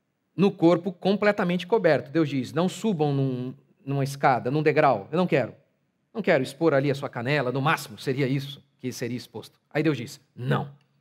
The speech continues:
isso é nudez." Ah, experimente criticar. Experimente expor a podridão desses homens que estão conduzindo pessoas para o buraco. E aí virá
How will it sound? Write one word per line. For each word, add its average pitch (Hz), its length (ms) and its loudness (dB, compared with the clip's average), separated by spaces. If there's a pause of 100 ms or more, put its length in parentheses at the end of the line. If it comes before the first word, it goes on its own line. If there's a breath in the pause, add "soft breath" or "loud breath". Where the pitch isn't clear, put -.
(160)
isso - 120 -12
é 151 40 0
nudez." - 640 2 (1800 soft breath)
Ah, 214 440 6 (1040)
experimente 175 580 0
criticar. 165 500 -6 (1160)
Experimente 196 480 0
expor 196 480 6
a 160 60 4
podridão 160 500 2
desses 151 280 -2
homens 165 300 0
que - 60 -10
estão 156 200 -4
conduzindo 151 440 -2
pessoas 151 340 -2
para 147 120 -2
o 143 40 -4
buraco. 127 320 -2 (580)
E 131 80 -4
aí 170 500 0
virá 135 520 0